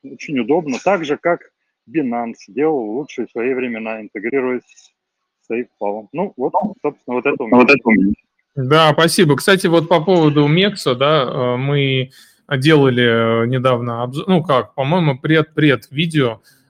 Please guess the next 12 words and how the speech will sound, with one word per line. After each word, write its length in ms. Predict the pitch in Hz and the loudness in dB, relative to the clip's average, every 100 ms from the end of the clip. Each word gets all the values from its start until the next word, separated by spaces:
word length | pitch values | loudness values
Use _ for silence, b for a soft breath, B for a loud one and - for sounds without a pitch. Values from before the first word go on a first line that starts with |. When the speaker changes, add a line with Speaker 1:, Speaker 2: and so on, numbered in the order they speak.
| - | -4
Speaker 2:
э, 260 | 127 117 117 | -2 0 -2
я 160 | 127 | -2
показывал 500 | 123 131 - 123 120 | -2 -4 -2 -2 0
и 40 | 123 | 0
рассказывал, 680 | 151 - 254 233 196 175 b b b | 0 0 0 2 0 -2 b b b
вот, 400 | 160 131 131 120 _ | -10 -6 -4 -6 _
можно 420 | 143 160 147 131 | -2 0 0 -2
пока 280 | 120 127 175 | -6 -2 -2
пользоваться, 480 | 170 247 202 160 160 | 2 2 2 0 -2
но 420 | 151 220 247 196 _ | 0 2 2 -2 _
всё 280 | - - 226 | -8 0 2
же 380 | 185 165 131 | 4 2 2